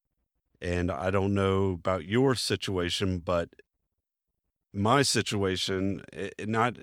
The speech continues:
it hasn't been so bad this year, but in years past, it's been just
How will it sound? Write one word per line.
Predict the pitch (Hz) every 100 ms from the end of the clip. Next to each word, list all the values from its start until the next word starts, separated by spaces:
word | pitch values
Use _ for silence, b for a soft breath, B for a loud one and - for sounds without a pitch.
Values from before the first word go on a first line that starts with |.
| -
it | - 160 160 160
hasn't | 190 160
been | 147 107
so | 90 - 107
bad | 110 113 113
this | 107 -
year, | 117
but | 104 90 90 B B -
in | 107
years | 127 101 -
past, | - 98 90
it's | 90
been | - 92 87
just | 85